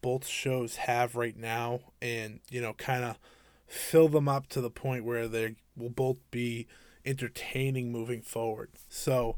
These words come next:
sit back, relax, and enjoy this next, you know, thirty to one hour or so of podcasting. So without further ado, here are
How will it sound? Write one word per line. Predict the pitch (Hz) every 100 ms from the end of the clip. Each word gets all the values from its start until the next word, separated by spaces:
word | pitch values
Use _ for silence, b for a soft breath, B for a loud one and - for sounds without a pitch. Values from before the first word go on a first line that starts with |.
| b b b b -
sit | - 190 -
back, | 147 147 - -
relax, | - 143 117 113 127 - - - -
and | 123
enjoy | 117 120 143 143 139 131
this | 123 -
next, | 131 131 131 - - - - -
you | 156
know, | 139 113 - b b b b b
thirty | - 147 147 143 143
to | 131 110 110 - -
one | 135
hour | 135 131 135
or | 135
so | - 135 135 135
of | 135 131 -
podcasting. | 160 165 - 113 - 117 -
So | - 139 131 131 B B B B B B
without | - 160
further | - 190 185
ado, | 175 254 226
here | 196 156 185
are | 165 156 147 139